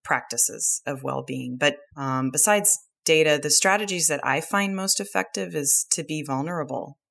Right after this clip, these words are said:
and share what's worked for me, and then to have stories. So to have their fellow students, or even better,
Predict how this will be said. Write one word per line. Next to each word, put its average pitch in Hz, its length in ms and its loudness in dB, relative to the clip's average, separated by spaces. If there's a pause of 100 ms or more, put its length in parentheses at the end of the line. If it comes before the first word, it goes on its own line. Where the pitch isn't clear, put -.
and 135 180 -8
share 139 460 0 (600)
what's 151 280 0
worked 143 240 -6
for - 200 -4
me, 156 340 -4 (500)
and 165 180 -2
then 165 420 0
to 165 180 2
have 147 560 2 (120)
stories. - 840 0 (140)
So 147 240 0
to 147 100 -2
have 147 420 2 (360)
their 151 160 4
fellow 139 320 2
students, 160 680 2
or 139 300 -2
even 151 240 -6
better, 139 480 0